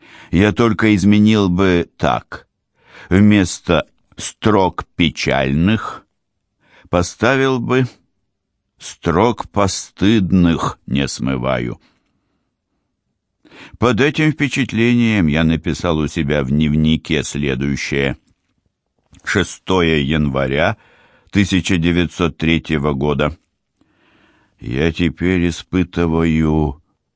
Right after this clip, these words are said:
муки ада. Вспоминаю всю мерзость своей прежней жизни, и воспоминания эти не оставляют меня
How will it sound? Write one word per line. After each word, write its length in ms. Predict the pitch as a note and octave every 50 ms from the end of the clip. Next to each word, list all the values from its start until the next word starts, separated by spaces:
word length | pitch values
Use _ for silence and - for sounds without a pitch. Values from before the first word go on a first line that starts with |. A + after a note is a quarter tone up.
| _ _ _ _ _
муки 760 | - - B1+ C#2 D#2+ G2 G#2+ G#2 F#2 - - - - F#2 - - _
ада. 680 | - C#2+ D#2 D#2 D2+ D2 C2 B1 B1+ B1 A#1 G#1 - - _ _ _ _ _ _ _ _ _ _ _ _ _ _ _ _ _ _ _ _ _ _ _ _ _ _
Вспоминаю 1000 | - - - - - - G#2 G#2 G#2 G#2 G#2+ G#2 G#2 G#2+ A2+ G#2+ G2+ G2+ G2+ G2
всю 320 | F2+ - - - A#2 A2+
мерзость 720 | G#2+ G#2+ G#2+ A2 A2+ A2 G#2 F#2+ E2+ D2 F2 F2+ D#2+ D#2+ -
своей 560 | - - - - E2+ E2 D#2 D#2+ F2 F2 E2
прежней 640 | - - D#2 D#2+ D#2+ D#2+ D#2 C2+ C#2+ C#2 C2+ C2 C2
жизни, 680 | A#1+ A#1+ C2 F2 G2 G2 E2 C#2+ D2 D2 D2 C#2+ C#2 - - - - - - - - _ _ _ _ _ _ _ _ _ _ _ _ _
и 140 | - C2
воспоминания 1040 | C2 B1 B1+ - - - E2 C#2 C#2 C#2 C2 C#2 D2+ D#2 D#2 D2+ D2+ D2 C#2 C#2 C2+
эти 380 | - - C#2+ C#2 C2+ - - C#2
не 160 | C2 C2+ C2+
оставляют 880 | C2 C2+ - - - B1 A#1 A1 A#1 C2+ D2+ D#2+ D2+ D2+ D2+ C#2 - -
меня 560 | B1 B1 A#1+ A#1+ A#1+ A#1+ B1 A#1+ A#1+ A#1+ -